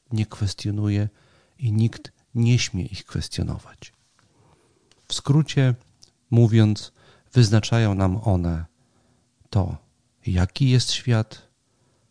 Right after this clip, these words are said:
jakie jest w tym świecie miejsce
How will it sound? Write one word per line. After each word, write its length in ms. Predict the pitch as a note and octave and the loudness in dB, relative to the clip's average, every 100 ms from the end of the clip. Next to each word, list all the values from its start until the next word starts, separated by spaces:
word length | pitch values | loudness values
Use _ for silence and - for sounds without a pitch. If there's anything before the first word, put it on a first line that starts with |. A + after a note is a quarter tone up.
| _ _ _ - | _ _ _ -6
jakie 380 | G2+ F2 - G#2 | -4 -2 -4 -4
jest 380 | G2 F2+ - - _ _ | -4 -6 -12 -20 _ _
w 120 | - | -8
tym 140 | G2+ | -6
świecie 520 | F2+ - G2 G#2 G2 F2+ _ _ _ | -4 -4 -4 -4 -4 -6 _ _ _
miejsce 540 | G2 G2 F#2 - G2 | 0 2 0 -2 -4